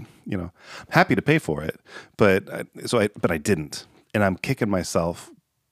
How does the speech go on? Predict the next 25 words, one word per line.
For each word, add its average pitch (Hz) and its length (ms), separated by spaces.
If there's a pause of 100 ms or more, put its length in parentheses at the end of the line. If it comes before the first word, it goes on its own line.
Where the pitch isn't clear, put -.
(120)
They 110 220
released 117 560 (100)
all 117 500
of, 92 680 (880)
at - 80
least 110 180
what 110 80
I 101 80
understand 98 460
is 92 80
all 98 220
of 87 60
the 87 80
first - 340
season 92 600
now 90 280
on 90 200
Apple 87 320
Podcasts 95 720
for 92 120
free, 110 340 (760)
and 90 320
it's - 400 (640)
absolutely 95 600
inspirational. - 800